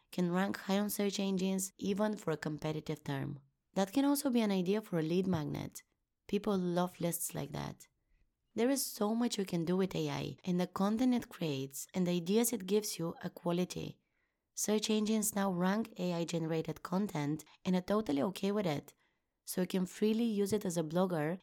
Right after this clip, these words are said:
especially if you have multiple sites and want to grow their traffic. So these are the five ideas I wanted to share with you today. I hope they inspire you to take action and do something differently in your business in twenty twenty-four.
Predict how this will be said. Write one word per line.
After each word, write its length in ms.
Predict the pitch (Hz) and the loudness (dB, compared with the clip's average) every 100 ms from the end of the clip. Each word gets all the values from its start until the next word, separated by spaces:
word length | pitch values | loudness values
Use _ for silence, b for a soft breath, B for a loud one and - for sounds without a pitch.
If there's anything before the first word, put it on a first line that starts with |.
| - | -6
especially 560 | 190 - 214 220 247 247 | -4 0 0 2 2 0
if 100 | 240 | -2
you 100 | 220 | -2
have 200 | 214 214 | 0 0
multiple 540 | 190 202 220 233 226 | 2 0 0 -2 -4
sites 560 | 208 - 202 151 156 - | -4 -4 -2 -2 -4 -8
and 200 | 214 208 | -4 0
want 160 | 190 185 | 2 0
to 80 | 185 | 0
grow 240 | 170 170 | 0 0
their 180 | 165 151 | 0 -2
traffic. 580 | - 160 - 151 - - _ _ _ _ | -2 -6 -4 -8 -10 -16 _ _ _ _
So 200 | - 208 | -6 -2
these 240 | 202 240 254 | 2 2 2
are 20 | |
the 80 | 247 | -2
five 340 | - 220 220 226 | 0 0 2 0
ideas 420 | 196 190 190 180 | 0 0 0 -2
I 80 | 160 | -2
wanted 380 | 160 165 170 | -2 0 0
to 80 | 170 | -2
share 260 | 160 160 143 | -4 -4 -4
with 220 | 147 - | -4 -6
you 80 | 156 | -10
today. 460 | 143 139 - 143 - _ _ _ 190 | -8 -6 -6 -8 -14 _ _ _ -6
I 40 | |
hope 240 | 190 202 | -2 0
they 120 | 190 190 | 2 2
inspire 420 | 180 - 175 180 | 0 -2 0 2
you 240 | 196 220 | 2 0
to 200 | 220 180 | 0 -4
take 320 | 175 202 220 | -2 -2 0
action 580 | 214 196 - 151 143 196 b b b b b | -2 -2 -2 -2 -2 -2 b b b b b
and 160 | 190 185 | -2 0
do 140 | 240 | 0
something 420 | 262 269 269 262 | 0 2 2 2
differently 480 | 208 208 233 214 190 | 2 0 0 0 0
in 80 | 175 | 0
your 80 | 165 | 0
business 420 | 175 165 165 156 | 0 0 0 -2
in 120 | 151 | -4
twenty 300 | 143 156 156 | -2 -2 -2
twenty-four. 680 | 151 147 147 139 - 135 131 | -4 -4 -6 -8 -8 -8 -8